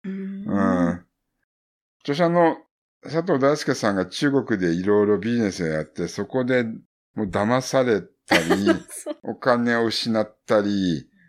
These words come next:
Speaker 2: あと、法、法的に、日本と中国の法律を無視して物を売ってたりとか、
Speaker 1: え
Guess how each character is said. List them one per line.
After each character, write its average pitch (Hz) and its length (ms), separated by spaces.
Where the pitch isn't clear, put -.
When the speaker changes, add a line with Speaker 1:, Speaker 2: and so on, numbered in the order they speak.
Speaker 2:
あ 113 140
と、 92 680
法、 127 420
法 139 320
的 139 220
に、 131 180
日 120 160
本 147 160
と 123 100
中 123 240
国 104 140
の 87 80
法 107 160
律 113 340
を 113 60
無 117 100
視 113 180
し - 80
て - 80
物 92 260
を - 20
売 - 20
っ 82 40
て 90 180
た 82 120
り 76 120
と 69 160
か、 85 480
Speaker 1:
え 220 60